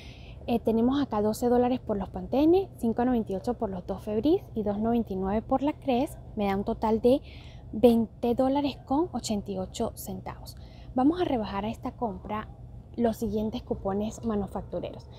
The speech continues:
Este de cinco dólares en la compra de tres Pantene que vino el día de hoy en el P and G.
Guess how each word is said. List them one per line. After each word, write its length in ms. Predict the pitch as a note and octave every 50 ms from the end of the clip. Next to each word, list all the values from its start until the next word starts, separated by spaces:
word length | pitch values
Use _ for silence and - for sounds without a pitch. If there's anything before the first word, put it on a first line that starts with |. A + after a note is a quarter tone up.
| - - - - - - -
Este 260 | - C4 - - E4
de 100 | D#4 C#4
cinco 360 | A#3+ - - A#3 A#3 - B3+
dólares 360 | B3+ B3+ C4 C4 B3+ B3+ B3+ A3+ A3+
en 80 | G#3+
la 100 | G3 F#3
compra 360 | - - F#3 F#3+ - A3+ A#3 A3
de 80 | G3
tres 200 | - G3 G3 F#3
Pantene 500 | - - A#3 B3 A#3+ - A#3+ A3 A3 A#3+
que 140 | - A3 F#3+
vino 300 | F3+ F3+ F#3 G3 G#3 -
el 180 | - G#3 F3+ E3+
día 220 | F#3 F#3 F#3+ G#3+
de 100 | G#3+ F#3+
hoy 180 | F3+ F3 F3+ G3
en 120 | A3 A3+
el 100 | G#3 F3
P 260 | - - G3+ G3 G#3+
and 140 | A3 A3 G#3
G. 180 | A#3+ C4+ C#4+